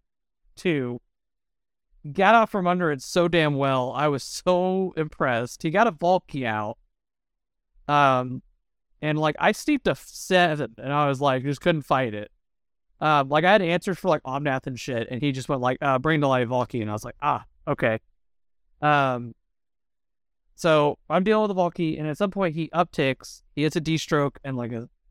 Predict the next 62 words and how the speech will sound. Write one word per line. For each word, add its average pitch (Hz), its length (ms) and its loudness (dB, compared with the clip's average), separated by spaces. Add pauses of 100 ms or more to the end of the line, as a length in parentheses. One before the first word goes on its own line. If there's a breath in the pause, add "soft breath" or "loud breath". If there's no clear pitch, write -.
(460)
Bring 165 220 2
to 131 80 2
Light. 113 260 -6 (280)
So 147 60 -4
he's 147 100 -2
like, 156 100 -2
"All 170 60 -2
right, 160 80 0
I'll 165 100 0
cast 220 180 0
Bring 180 140 -2
to 139 60 -4
Light." 127 160 -10
Well, 185 160 0
I - 20 6
have 254 100 2
this 220 140 -2
Reversal 185 340 0
in 151 40 4
my 143 100 0
hand. 139 220 -2
I'm 135 80 -8
like, 143 120 -4
"All 156 60 -4
right, 165 160 -2
fuck 165 220 0
it. 151 200 -2 (460)
It's 147 160 -4
counter 165 260 2
magic. 131 520 -2
I'll 135 100 -8
use 190 240 0
it." 120 220 -4 (880)
And 170 420 0
before 214 320 -4
he 262 140 2
really 220 240 2
gives 180 180 0
me 190 120 0
a 165 60 0
position 151 600 -2
to, 143 300 -4
like, 127 300 -4 (300)
kind 196 220 0
of, 170 200 -2
'cause 180 120 -2
I 226 200 4
was 302 120 0
gonna 190 160 0
call 175 120 -2
J 151 140 0
V 143 160 0
over 135 140 -4
to 117 40 -10
see - 120 -4
what 120 140 2
happens, 139 380 4
'cause - 160 -12
I 113 120 0
just 113 180 -8
didn't 117 180 -2
know. 113 280 -2